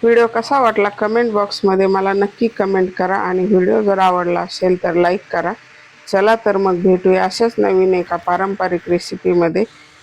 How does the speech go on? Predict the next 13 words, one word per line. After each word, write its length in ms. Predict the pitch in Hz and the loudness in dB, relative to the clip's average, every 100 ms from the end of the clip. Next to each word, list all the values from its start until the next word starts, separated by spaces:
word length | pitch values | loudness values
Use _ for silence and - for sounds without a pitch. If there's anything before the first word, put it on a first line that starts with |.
| - - | -8 -2
तोपर्यंत 600 | 220 214 185 185 180 180 | -2 0 0 0 0 -2
बनवून 420 | 175 180 185 185 180 | -2 0 0 -2 -4
खात 320 | - 202 - | -2 -2 -2
रहा, 260 | 175 175 175 | -2 -2 -4
आनंदी 500 | 180 180 190 208 190 | -2 0 2 2 0
रहा 240 | 170 165 190 - - - - - | 0 0 -4 -8 -20 -20 -20 -4
आणि 180 | 170 175 | 0 2
वेळात 440 | 185 202 220 220 | 4 4 2 2
वेळ 160 | 185 180 | 2 0
काढून 440 | 180 175 175 202 226 - - - - _ _ _ - - _ _ _ - - - - - | -2 -4 0 -2 -2 -10 -20 -20 -20 _ _ _ -20 -20 _ _ _ -20 -20 -20 -10 -2
माझा 300 | 185 185 214 | 0 0 0
व्हिडिओ 380 | 220 208 190 185 | 0 0 2 0
पाहिल्याबद्दल 840 | 185 180 180 175 165 170 190 | -2 -2 0 0 0 -2 0